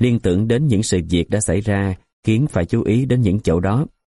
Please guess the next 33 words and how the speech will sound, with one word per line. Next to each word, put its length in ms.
Nhưng 320
nơi 260
khó 300
đặt 260
tên 180
nhất 240
lại 160
là 160
cơ 200
sở 260
mới 180
nhất 180
của 140
chúng 280
tôi. 280
Tòa 200
lâu 200
đài 260
trên 180
không 420
trên 240
cây 260
khổng 200
lồ. 260
Có 100
người 160
muốn 260
gọi 220
là 220
lâu 160
đài 180
trên 220
cây, 340